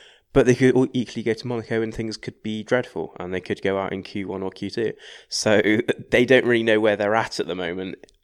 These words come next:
Uh, fundamentally, it seems to be a good car, but there's just that particular element of it that it's such a performance differentiator.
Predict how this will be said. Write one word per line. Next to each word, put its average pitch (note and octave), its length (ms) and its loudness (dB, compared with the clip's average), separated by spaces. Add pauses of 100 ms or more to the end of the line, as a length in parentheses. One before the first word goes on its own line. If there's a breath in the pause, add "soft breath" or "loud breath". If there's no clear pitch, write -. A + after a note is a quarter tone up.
Uh, G2+ 440 0
fundamentally, A#2 600 -4
it - 80 -10
seems G#2 160 -6
to - 60 -20
be G2 80 -2
a F#2 40 -2
good G2 180 -4
car, F#2+ 360 2
but E2 360 -4 (760 loud breath)
there's G#2+ 260 -2
just - 460 -2
that - 360 -4
particular - 560 -6
element F#2+ 340 0
of F2+ 200 -6
it F2 240 -8
that F#2+ 320 -4 (180)
it's - 200 -2
such - 340 -2
a G2 60 0
performance G2 580 -6
differentiator. F#2+ 840 -8